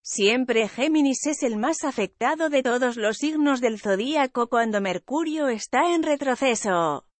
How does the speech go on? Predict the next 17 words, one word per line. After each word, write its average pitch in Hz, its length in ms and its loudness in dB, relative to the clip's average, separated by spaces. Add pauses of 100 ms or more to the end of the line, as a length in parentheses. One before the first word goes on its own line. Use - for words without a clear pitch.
(520)
Esto 285 400 0
se 226 160 -4
debe 294 300 0
a 277 100 -2
que 233 200 0
es 294 100 -2
su 262 100 -4
planeta 214 480 0
regente, 247 800 0
entonces 233 720 -2
la 233 160 0
conexión 262 640 -2
es 330 140 -4
directa. 190 800 -2 (640)
Lo 226 240 0
sentirán 220 640 0
muy 311 180 2